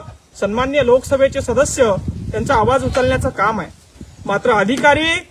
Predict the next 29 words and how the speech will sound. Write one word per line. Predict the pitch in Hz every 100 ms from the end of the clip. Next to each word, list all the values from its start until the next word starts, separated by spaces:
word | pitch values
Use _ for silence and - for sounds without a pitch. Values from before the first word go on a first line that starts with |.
| - -
आणि | -
आमदार | 220 202 214 269 240 160 - -
हे | 233
सगळे | 233 269 285 294
मिळून | 285 294
हा | 254 247
भ्रष्टाचार | 220 - 240 240 226
करत | 214 220 233
आहेत. | 226 277 320 - _ _ - - 180
जालन्यामध्ये | 208 254 311 320 339
जो | 330
प्रकार | 330 330 320 311
घडला | 277 277 277 233 233 - - -
त्यामध्ये | 233 247 262
आमदार | 214 208 262 269
देखील | 262 285
सामील | 247 233 233 226
आहेत, | 208 262 302 - - - -
जालन्यामध्ये | 190 196 262 294 294
जे | 285 285
शेतकऱ्यांचे | 277 - 254 254 254
पैसे | 226 214 220
खाण्यात | - 202 196
आले | 190 220 262 262 - - -
त्यामध्ये | 185 180 226 277
देखील | 277 294
आमदार | 254 247 254 247
सामील | - - 233 196 208 214
आहेत | 190 208 269